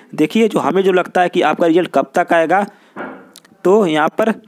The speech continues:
यहाँ पर जो result आपका है हमें लगता है अगले साल आएगा, यानी कि दो हज़ार बीस में आएगा, क्योंकि छब्बीस बारह के बाद भी बहुत सारे काम होंगे, वो अभी तक पूरा नहीं हो पाया है। result आने में बहुत ही समय लग सकता है। तो लगभग या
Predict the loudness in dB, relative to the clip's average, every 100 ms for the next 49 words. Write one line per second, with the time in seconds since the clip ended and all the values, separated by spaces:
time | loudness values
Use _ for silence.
0 | _ _ _ _ -20 -20 -20 _ _ _
1 | _ -20 _ _ _ _ _ _ -2 -2
2 | 0 2 2 2 0 2 0 0 0 0
3 | 0 0 0 0 0 0 2 2 2 2
4 | 2 2 2 2 0 0 0 2 2 0
5 | 0 0 2 0 -2 -10 -6 -2 0 -2
6 | -4 -2 -2 0 2 2 2 0 -2 -4
7 | -6 -2 0 0 2 0 0 0 0 0
8 | 2 0 -4 _ _ -2 0 0 -2 -6
9 | -8 0 2 2 0 0 2 2 2 0
10 | -4 -6 0 0 0 0 0 0 0 2
11 | 0 2 0 0 0 2 0 -2 -2 0
12 | 2 0 -4 -20 -8 0 2 0 -2 0
13 | 0 2 2 2